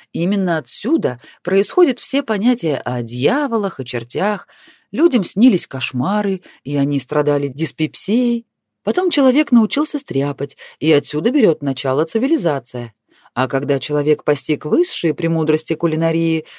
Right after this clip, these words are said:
то это способствовало высшему развитию культуры и интеллекта. Когда будет забыто искусство кулинарии, тогда падет человек. Для современной Америки характерна стандартная кулинария,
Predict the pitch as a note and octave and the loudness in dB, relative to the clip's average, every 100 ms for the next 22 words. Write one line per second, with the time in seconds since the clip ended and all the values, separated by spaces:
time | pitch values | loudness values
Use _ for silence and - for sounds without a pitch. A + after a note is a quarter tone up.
0 | _ B3+ G4+ E4+ - C4+ B3+ D4 C#4 - | _ 0 2 2 0 0 2 2 0 0
1 | B3+ A#3 G#3+ F#3+ A3 - G#3 F#3+ F3 E3 | 4 6 4 4 0 0 0 2 0 2
2 | A#3 A#3+ G#3+ F3+ E3+ E3 G3+ C#4+ D4 - | -2 0 0 2 2 2 0 2 -2 -4
3 | C#3 C3 C#3 - C4 G#3 - - - _ | -4 -4 -2 -2 0 -2 -6 -16 -20 _
4 | _ _ - - - E3 D#3+ G3+ F3 E3+ | _ _ -20 -20 -6 -2 2 2 2 2
5 | D#3+ F3 E3 F#3+ D3+ D3+ - F3+ - D3+ | 2 2 2 2 2 0 -2 -2 0 -2
6 | D3 C3 B2+ D#3+ C4 D3 G#2+ _ _ _ | 0 -2 -2 0 0 0 -4 _ _ _
7 | E4+ C#4+ A3+ F3+ D3 C3+ C3 - - C#3 | -2 2 2 2 0 0 -2 -4 -6 -4
8 | B2+ A#2 A#2 _ _ - - - E3 E3+ | -2 -2 -4 _ _ -20 -20 -10 0 0
9 | F#3+ F3 E3+ E3+ D#3 D3+ - D3 A#3+ F#3 | 2 0 2 2 0 -4 -6 -2 0 0
10 | A#2+ - - - D#4 - D#4+ D#4+ - C#4+ | -4 -12 -14 -18 -20 -6 -2 -2 0 2
11 | C#4+ B3+ A#3+ A3+ _ _ - A#3 A3+ G#3 | 6 6 6 2 _ _ -4 2 2 2
12 | C4 C4 G#3 F#3+ F3+ F3+ E3 D3+ B2+ A#2 | 0 -2 -4 -8 -4 -4 -4 -4 -6 -8
13 | A#2 | -10